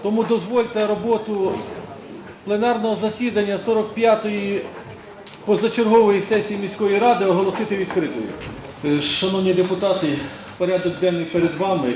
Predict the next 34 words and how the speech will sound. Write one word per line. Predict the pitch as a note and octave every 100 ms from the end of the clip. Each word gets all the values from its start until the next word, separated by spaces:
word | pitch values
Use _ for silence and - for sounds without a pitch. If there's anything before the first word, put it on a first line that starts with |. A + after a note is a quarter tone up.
| B2+ C3
Є | G#3
зауваження | G3+ F3+ E3 C3+ C#3+
до | C3+
порядку | C3+ C3 B2 B2
денного? | A#2+ G#2 G2 - - A#3+ - - - - A#3 A3
Хто | F#3
за | F3
те, | - F3
щоб | F#3 D#3 C3
за | E3+
основу | E3+ F3+ D#3
прийняти | D3 D#3 D3+ D3 D3
порядок | D3 C#3 D3 C#3+
денний, | F3 C#3+
прошу | - - C#3
голосувати. | C3 B2 B2 G#2 G2+ - - - - F#4+ - - - - - - F3+
Проти, | F#3 F3+ F3 D#3+ D3+ - -
утримались... | D#3 F3 F3 E3 D3+ D3+ D3
рішення | E3+ F3 D#3 D3+
приймається. | D3+ D3 C3 A#2 B2 A#2+
Хто | F#3
за | F3+
те, | E3+ F3
щоб | E3+ C#3 -
в |
цілому | F#3 F#3 E3+ C#3 B2
прийняти | C#3 C#3 C3+ C3 C3
порядок | C3+ C3 B2
денний, | F3+ D#3+ B2+
прошу | B2+ B2
голосувати. | C#3+ A#2+ A2+ A2 F#2 - - - - - - - - - -
Проти, | E3+ F#3 F3+ E3 D3+ -
утримались, | D#3 F3 F3 E3 D3+ C#3
рішення | D3+ D#3+ D#3